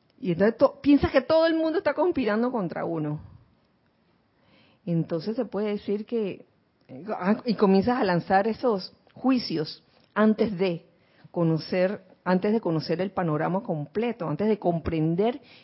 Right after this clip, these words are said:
qué es lo que está pasando. Entonces comienzas a lanzar, "Lorna me miró feo, Ramiro ca-, me caminó feo, Nere,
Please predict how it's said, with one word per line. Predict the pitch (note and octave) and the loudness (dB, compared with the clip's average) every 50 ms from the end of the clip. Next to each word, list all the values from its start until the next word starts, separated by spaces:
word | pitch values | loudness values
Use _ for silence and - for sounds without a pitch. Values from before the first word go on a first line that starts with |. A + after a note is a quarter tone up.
| _ _ - | _ _ -6
qué | G#3 F3+ | -4 -4
es | |
lo | G#3 A3+ | -2 -2
que | - F#3+ | -4 -4
está | E3+ E3 E3 | -4 -4 -4
pasando. | - F#3+ - - - B3+ C#4 B3+ A3 F3+ D#3+ D#3 D#3 - _ - | -6 -8 -8 -6 -2 -2 0 0 0 0 -2 -6 -8 -14 _ -20
Entonces | - _ - G#3 G3+ | -14 _ -6 -4 -4
comienzas | - G3 F3 E3 D#3+ G3+ A3+ A#3 | -2 -2 -2 0 -2 -2 -4 -4
a | A#3+ | -4
lanzar, | F#3+ D#3+ D3+ D3 C3+ - - F#3 F#3+ F#3+ F3 F3 - _ _ _ _ _ _ _ _ _ _ _ _ | -4 -4 -4 -6 -6 -6 -6 -6 -4 -6 -6 -10 -14 _ _ _ _ _ _ _ _ _ _ _ _
"Lorna | - F#3 G3 G3+ A#3+ B3 B3 | -4 -2 -2 0 0 0 0
me | A3+ G3 | 0 0
miró | F3+ E3+ E3+ F3+ G3 G3+ | -2 -2 -2 -4 -6 -6
feo, | - - - C4 C4 C4 C4+ C4+ C4+ C4+ C4 C4+ - _ - | -8 -8 -4 -2 0 2 2 2 2 0 -2 -6 -12 _ -10
Ramiro | G3 F#3+ F3+ F#3 G3 G#3+ A#3 A#3+ A#3 | -6 -4 -2 0 0 0 0 -2 -2
ca-, | A3+ G#3+ F#3 F3+ - - - - - | -2 -4 -4 -4 -6 -8 -14 -14 -6
me | - E3 E3 | -6 -6 -4
caminó | - D3+ D#3 E3 E3 E3 F3 G3 | -2 -2 -2 -2 0 0 -2 -2
feo, | - - - C4 B3+ B3+ B3 B3 B3 B3 A#3+ - - - | -4 -4 -2 0 0 2 2 0 -2 -2 -4 -8 -10 -6
Nere, | - F#3+ G3+ G#3 G#3 G#3+ G#3+ A3+ A3+ A3+ A3+ A3+ | -2 -2 0 0 0 0 0 0 -2 -2 -4 -6